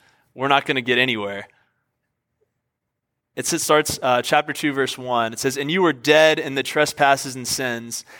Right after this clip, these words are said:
in which you once walked, following the course of this world, following the prince of the power of the air, the spirit that is now at work in the sons of disobedience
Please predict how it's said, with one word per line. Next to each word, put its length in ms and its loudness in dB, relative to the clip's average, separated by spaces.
in 160 -6
which 240 -2
you 100 -6
once 340 -2
walked, 520 0
following 500 4
the 80 -4
course 360 -2
of 100 -8
this 180 -6
world, 380 0
following 420 2
the 80 -2
prince 320 -6
of 80 -8
the 80 -4
power 300 2
of 100 -8
the 180 -8
air, 280 -2
the 100 -4
spirit 420 2
that 140 4
is 120 -2
now 280 4
at 60 -6
work 260 -4
in 80 -10
the 80 -6
sons 320 -4
of 80 -18
disobedience 880 -10